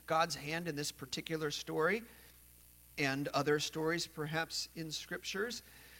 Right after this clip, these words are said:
Does that mean that God's hand is always in every war, in every moment, in every way? I mean, we have this tendency to universalize every biblical text, when often the texts are about particular moments and particular situations. So I don't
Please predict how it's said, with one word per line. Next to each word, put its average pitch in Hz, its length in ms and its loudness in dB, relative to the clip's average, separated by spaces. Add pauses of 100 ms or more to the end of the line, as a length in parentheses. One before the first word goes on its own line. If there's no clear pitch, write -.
(320)
Does 139 120 -6
that 165 240 2
mean 165 240 2
that 156 120 -2 (180)
God's 147 300 -2
hand 147 240 -2
is 135 140 0
always 160 520 -2
in 131 240 -8 (600)
every 147 260 -2
war, 180 500 0
in 139 360 -6
every 143 260 -2
moment, 151 360 -2
in 143 220 -6
every 143 460 -4 (120)
way? 165 320 0 (800)
I - 40 -8
mean, 185 100 0
we 220 60 4
have 247 100 0
this 185 200 0
tendency 254 540 0
to 165 220 -2
universalize 156 1040 4
every 180 300 4
biblical 160 480 0
text, - 640 -2 (580)
when 156 200 -2
often 160 400 -2
the 151 60 0
texts 160 340 0
are 165 60 0
about 160 340 2
particular 170 560 -2
moments 117 500 -4
and 139 140 -8
particular 147 540 -6
situations. 127 840 -6
So - 360 -6
I 147 100 -8
don't 196 260 -4